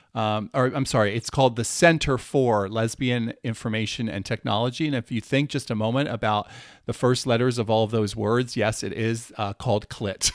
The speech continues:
<laughs> So that was absolutely funny. Um, and Sarah Schulman, who's a writer and was, and an aids activist, um, uh, wa-, has a, a short cameo in there as well. Also, one of the things that's really great about Cheryl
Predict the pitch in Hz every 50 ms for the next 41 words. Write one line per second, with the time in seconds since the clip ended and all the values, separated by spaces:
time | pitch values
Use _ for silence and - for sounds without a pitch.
0 | - - 233 - - - - - 1077 1077 1077 - - - - - - 143 - 127
1 | 123 123 - - - 165 147 - - - - - - - - - - - 160 143
2 | 135 123 123 127 131 127 - - - 117 120 117 113 113 113 - - - - -
3 | - - - - - - 117 117 113 110 107 107 - 131 127 120 - - 151 147
4 | 143 135 - - - 131 131 127 127 127 131 127 127 127 127 113 117 113 107 110
5 | 110 110 107 104 110 107 107 107 107 104 107 110 110 107 113 - - 131 113 110
6 | 104 101 107 104 107 101 - 120 101 104 - - 113 104 104 101 98 98 - -
7 | - - - 110 107 101 101 98 95 101 120 - _ _ _ _ _ _ _ _
8 | _ 113 104 101 101 98 101 101 - - - 131 110 107 117 110 123 120 113 107
9 | 110 107 101 101 98 98 101 98 98 101 - - - 131 117 113 - - - 113
10 | 107 104 104 101 95 98 98 98 98 98 95 95 95 - 98 104 101 92 92 98
11 | - - _ _ _ _ _ _ _ _ _ _ _ _ _ _ _ _ _ _
12 | _ _ _ - - - - 156 185 175 - 226 214 202 196 180 165 151 - 156
13 | 147 135 135 127 - - 131 131 131 123 131 123 123 123 120 110 113 101 - -
14 | - 135 120 123 123 131 139 156 -